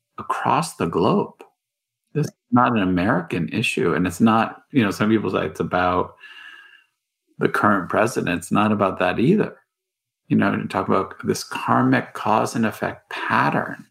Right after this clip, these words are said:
that has been around for millennia. And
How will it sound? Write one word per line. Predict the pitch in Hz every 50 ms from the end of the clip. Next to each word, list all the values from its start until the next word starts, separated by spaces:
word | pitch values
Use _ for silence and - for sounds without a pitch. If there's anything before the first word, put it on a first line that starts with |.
| _ -
that | - 107 104
has | 95 107 104 98
been | - - 98 92 104 110
around | 113 110 95 82 78 78 82 95 107 110 107
for | - - - - 92 98 - - - _ _ _ _ _ _ _ _
millennia. | - 104 107 107 101 104 131 170 226 233 - - - - _ _ _ _ _ _ _ _
And | - 107 101 101 98 95 87 -